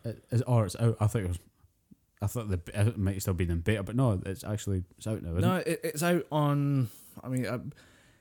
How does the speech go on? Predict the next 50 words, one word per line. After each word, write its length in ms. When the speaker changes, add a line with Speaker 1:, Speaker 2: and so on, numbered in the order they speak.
Speaker 2:
it's 180
out. 320
There's 160
stuff 240
that's 180
still 200
to 80
come. 360
Speaker 1:
Mm. 200
Speaker 2:
Um, 100
like, 160
they've 140
not 200
finished. 440
They're, 160
they're 140
tweaking, 680
uh, 220
like, 220
end 240
game 400
content. 600
Speaker 1:
Hmm. 220
Speaker 2:
So 160
that 80
when 160
that, 240
that 140
gets 140
done, 180
you 60
can 140
do 120
raids 340
and 120
stuff, 340
and 100
you 60
can 100
do 140
eight-man 520
teams. 460
I've 200
teamed 260
up 120
with 100
some 140
people 260
before. 460
Speaker 1:
Mm-hmm. 180